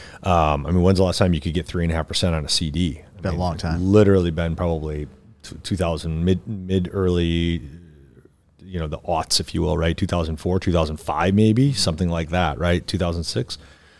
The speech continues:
Speaker 1: So, um, that's the silver lining, is we might get into a spot where the bond market, if we have cash and we wanna buy bonds fresh off the shelf, if you will, that might actually turn into a pretty, a pretty good decision here coming up.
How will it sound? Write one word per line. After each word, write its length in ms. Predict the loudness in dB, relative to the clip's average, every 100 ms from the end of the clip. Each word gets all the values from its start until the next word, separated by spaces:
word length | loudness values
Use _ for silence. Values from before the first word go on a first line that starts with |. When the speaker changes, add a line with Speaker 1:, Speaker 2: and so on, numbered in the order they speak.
| _
Speaker 1:
So, 560 | 2 6 8 8 6 6
um, 420 | 4 6 4 0 -6 _ _ _ _ -20 0
that's 200 | 4 4
the 80 | 6
silver 220 | 8 8
lining, 280 | 8 8 8
is 80 | 8
we 100 | 6
might 180 | 6 6
get 120 | 4
into 140 | 4
a 40 | 2
spot 280 | 2 2
where 100 | 2
the 80 | 2
bond 240 | 2 2 2
market, 380 | 2 0 -2
if 120 | -2 0
we 100 | 2
have 180 | 2
cash 400 | 2 2 2 0
and 60 | 0
we 60 | 0
wanna 220 | -2 -2
buy 400 | -2 0 -2 -4 -12 -12 -2
bonds 320 | 0 0 -2
fresh 480 | 0 4 4 4 -2
off 200 | -2 -2
the 80 |
shelf, 340 | 2 4 2 0
if 120 | -4
you 100 | -4
will, 200 | -2 -2
that 160 | -2 -2
might 200 | 0 0
actually 260 | -2 -6 -6
turn 200 | -4 -2
into 180 | -4
a 40 | -6
pretty, 400 | -8 -8 -8 -10 -18 _ _
a 40 | -2
pretty 180 | 0 0
good 140 | -2
decision 480 | -4 -2 -2 -4 -4
here 220 | -4 -4
coming 260 | -4 -2 -2
up. 160 | -4